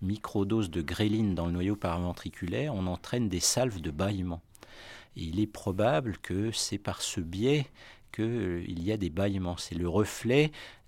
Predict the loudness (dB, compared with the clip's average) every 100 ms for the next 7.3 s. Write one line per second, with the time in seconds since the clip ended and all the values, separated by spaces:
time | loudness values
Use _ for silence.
0 | -18 -4 0 0 0 -2 -2 -2 0 0
1 | -2 -6 0 2 4 2 0 0 -4 0
2 | 0 0 -2 0 2 2 2 2 2 2
3 | 2 2 2 2 2 2 0 -2 -2 -2
4 | -2 -4 -6 -4 -2 0 0 -2 -2 0
5 | 2 0 2 0 2 2 2 0 -4 -4
6 | -2 -2 -2 -4 -6 -6 -6 -6 -4 0
7 | 2 2 0